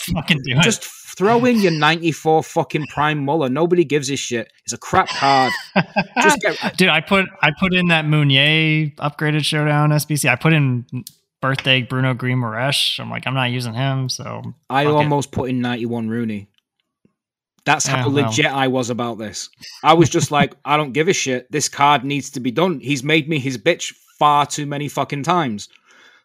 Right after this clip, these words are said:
Speaker 2: Like, he literally made team of, I, I have never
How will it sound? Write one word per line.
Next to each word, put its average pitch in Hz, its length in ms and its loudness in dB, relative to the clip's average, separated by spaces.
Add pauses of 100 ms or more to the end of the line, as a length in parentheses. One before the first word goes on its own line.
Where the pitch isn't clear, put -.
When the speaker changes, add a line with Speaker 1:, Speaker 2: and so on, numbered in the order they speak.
Speaker 2:
Like, 156 140 2
he 196 120 2
literally 226 420 2
made 208 260 2
team 196 180 -2
of, 190 120 2
I, 202 240 2 (340)
I 180 120 0
have 170 140 2
never 165 580 -4